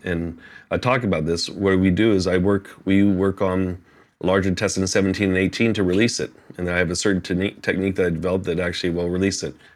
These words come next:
So it's not just the grief, but if you got in a fight with your spouse and suppressed it, that will trigger this as well too. One of your kids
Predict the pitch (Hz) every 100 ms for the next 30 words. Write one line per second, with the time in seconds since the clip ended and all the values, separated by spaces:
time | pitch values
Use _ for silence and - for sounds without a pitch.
0 | _ _ - - 107 104 107 127 135 127
1 | - 120 120 - 85 120 123 92 - 104
2 | 101 95 - 104 101 127 135 104 107 117
3 | 110 101 95 98 90 131 - - - 104
4 | 101 98 110 104 156 160 - - _ _
5 | _ _ _ _ _ _ _ - 78 82
6 | 85 - 101 101 104 104 _ _ _ _
7 | - 101 104 101 95 95 95 95 - -
8 | 110 82 _ - 92 98 95 90 - 113
9 | 117 110 -